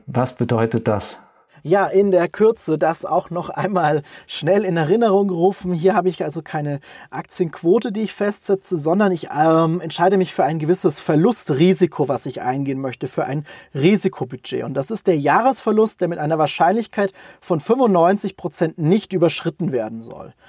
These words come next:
Speaker 2: Kurz gesagt, ein Portfolio mit zwanzig Prozent V A R, Value at Risk. Das heißt, auf Sicht eines Jahres wird das Portfolio mit fünfundneunzig-prozentiger Wahrscheinlichkeit nicht weiter fallen als zwanzig Prozent. Da bleiben fünf Prozent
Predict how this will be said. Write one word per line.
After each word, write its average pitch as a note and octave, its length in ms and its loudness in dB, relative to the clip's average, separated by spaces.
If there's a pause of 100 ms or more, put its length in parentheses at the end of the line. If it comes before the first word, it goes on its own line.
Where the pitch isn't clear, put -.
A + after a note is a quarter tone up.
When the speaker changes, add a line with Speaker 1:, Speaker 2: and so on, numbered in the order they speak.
(360)
Speaker 2:
Kurz F#3+ 260 2
gesagt, F#3 360 0
ein F3 80 -4
Portfolio G3+ 480 0
mit F#3+ 160 0
zwanzig G3+ 460 -2
Prozent F#3 420 0
V F3+ 260 2
A E3 120 2
R, G#3+ 400 2
Value E3+ 440 2
at D#3+ 220 -8
Risk. G3+ 400 0 (360)
Das D#3+ 200 -4
heißt, E3+ 340 0
auf D#3+ 120 -10
Sicht - 260 -10
eines G3 400 0
Jahres F3+ 460 2
wird D#3+ 140 -4
das D3+ 120 -4
Portfolio F3+ 460 2
mit D#3 160 -6
fünfundneunzig-prozentiger E3+ 1300 -2
Wahrscheinlichkeit E3+ 720 -2
nicht C#3+ 260 -8
weiter E3 440 4
fallen F#3 540 2
als D#3 240 -4
zwanzig D3 600 0
Prozent. G2+ 560 -10
Da C#3+ 100 -2
bleiben F3 320 2
fünf A3 300 -4
Prozent D#3+ 460 -2